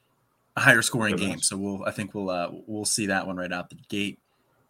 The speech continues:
Speaker 1: Um, on the other side of here, though, what's one player you believe will hurt their stock the most this season?
Speaker 2: So I think Mister Jacob Cowing, who transferred to Arizona, made a bit of a mistake. I think he, I'm, and don't get me wrong, it's Arizona, so I meant, like,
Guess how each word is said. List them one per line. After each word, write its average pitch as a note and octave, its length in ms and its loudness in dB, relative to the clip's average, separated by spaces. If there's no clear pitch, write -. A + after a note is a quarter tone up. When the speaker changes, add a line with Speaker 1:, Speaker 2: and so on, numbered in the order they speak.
Speaker 1:
Um, F2+ 300 -2
on A#2+ 100 2
the C3 80 8
other C#3+ 140 6
side C3 260 4
of B2 80 2
here, B2 240 2
though, A#2 220 2
what's C3 240 0
one C#3 340 0
player C#3 540 6
you A2+ 160 2
believe G#2+ 480 -4
will G2+ 260 -2
hurt D#3+ 260 0
their F#2 160 2
stock - 480 -4
the F#2 80 -8
most F2 400 -4
this D#2+ 180 -2
season? - 500 -2
Speaker 2:
So B2+ 200 0
I F3 120 6
think B2+ 460 4
Mister C3 280 -6
Jacob B2+ 340 -4
Cowing, G2+ 460 2
who A2+ 80 -6
transferred A#2+ 440 -2
to - 140 -4
Arizona, G2 640 0
made C#3 220 2
a C3+ 60 2
bit B2+ 140 0
of A#2+ 100 4
a A#2+ 60 4
mistake. - 480 0
I - 80 -6
think A#2 260 -2
he, A#2+ 360 0
I'm, A2 300 2
and G#2 320 -6
don't B2+ 160 4
get C3+ 100 0
me B2+ 40 4
wrong, A#2+ 160 8
it's G2+ 160 -2
Arizona, G#2 480 2
so G2+ 160 2
I G2+ 60 6
meant, G#2 240 0
like, G2+ 360 0